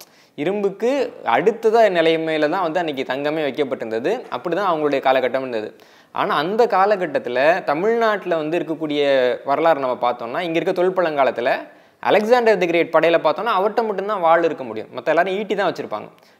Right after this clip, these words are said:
நம்ம கிட்டக்க அது காலகட்டத்துக்கு முன்னாடி வாள்ல மட்டுமே இருபது, இருபத்தஞ்சு வகை இருந்தது.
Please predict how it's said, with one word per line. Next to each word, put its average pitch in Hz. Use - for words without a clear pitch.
நம்ம 151
கிட்டக்க 196
அது 170
காலகட்டத்துக்கு 175
முன்னாடி 151
வாள்ல 220
மட்டுமே 185
இருபது, 185
இருபத்தஞ்சு 151
வகை 127
இருந்தது. 120